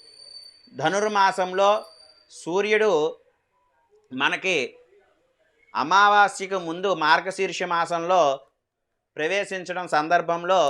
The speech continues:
మనకి ముక్కోటి ఏకాదశి ఈ సంవత్సరం పుష్యమాస శుద్ధ ఏకాదశి రోజు ముప్పైవ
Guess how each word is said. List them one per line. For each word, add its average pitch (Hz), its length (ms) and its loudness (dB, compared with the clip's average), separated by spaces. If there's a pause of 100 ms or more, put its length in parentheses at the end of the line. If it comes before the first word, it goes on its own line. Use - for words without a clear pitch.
(240)
మనకి 160 240 -4
ముక్కోటి 185 480 -4
ఏకాదశి 170 600 2 (320)
ఈ 147 160 -6
సంవత్సరం 170 640 0 (480)
పుష్యమాస 185 580 -2 (260)
శుద్ధ 165 280 -10 (180)
ఏకాదశి 175 520 2
రోజు 170 280 0 (400)
ముప్పైవ 185 480 0